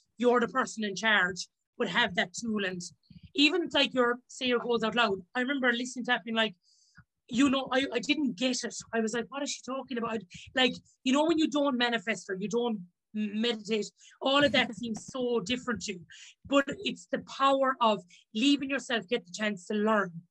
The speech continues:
Speaker 1: And if you learn it and you don't like it, drop it. If you learn it and you love it, excel it. So that's what I've been doing lately. And like you said, you know, typical for weight loss, get up in the treadmill there for thirty minutes. Absolutely not.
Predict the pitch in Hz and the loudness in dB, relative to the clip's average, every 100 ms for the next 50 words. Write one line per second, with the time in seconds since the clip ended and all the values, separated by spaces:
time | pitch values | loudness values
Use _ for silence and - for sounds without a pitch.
0 | _ _ _ _ - 254 254 254 240 254 | _ _ _ _ 0 2 2 0 2 4
1 | 285 320 - 240 233 233 220 220 - 294 | 4 2 -4 -6 -2 0 2 0 -2 -14
2 | - 175 214 180 285 - - _ - - | -12 -2 0 0 -6 -10 -14 _ -20 -8
3 | 226 240 240 233 240 247 254 247 220 208 | -2 2 4 4 2 0 -4 -4 -2 -2
4 | 190 220 - - 277 233 - - - _ | -2 -8 -10 -4 -2 -2 -6 -16 -18 _
5 | - 240 254 254 254 247 220 214 208 208 | -10 0 2 2 0 0 0 -4 -4 -4
6 | 196 180 _ _ 233 208 220 214 254 254 | -6 -10 _ _ 0 0 0 0 -2 -4
7 | 247 175 175 180 _ _ - - 254 226 | -8 -10 -14 -16 _ _ -16 -2 2 2
8 | 226 - 285 220 226 220 233 233 220 - | -2 -6 -6 -4 -4 2 2 4 -2 -2
9 | 240 233 220 247 226 214 208 - - 208 | -8 -6 -4 -2 -2 -2 -4 -6 -8 -8
10 | - 220 208 _ _ - 269 285 - 240 | -4 -4 -4 _ _ -2 -2 0 -4 -2
11 | 190 190 220 | -2 -2 -2